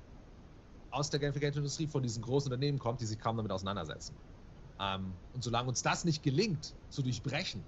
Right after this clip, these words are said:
da mal den Schalter umzulegen, ja, oder diesen,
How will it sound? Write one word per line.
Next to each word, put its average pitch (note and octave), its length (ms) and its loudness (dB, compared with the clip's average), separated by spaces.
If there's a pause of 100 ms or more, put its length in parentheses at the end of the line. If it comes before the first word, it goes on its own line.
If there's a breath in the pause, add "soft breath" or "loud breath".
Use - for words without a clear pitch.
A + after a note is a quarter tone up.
(120)
da A2+ 100 -2
mal B2+ 140 0
den B2+ 120 2
Schalter C#3+ 440 2
umzulegen, F2 600 -2
ja, A2 200 -2
oder A2 120 -4
diesen, G#2 300 -4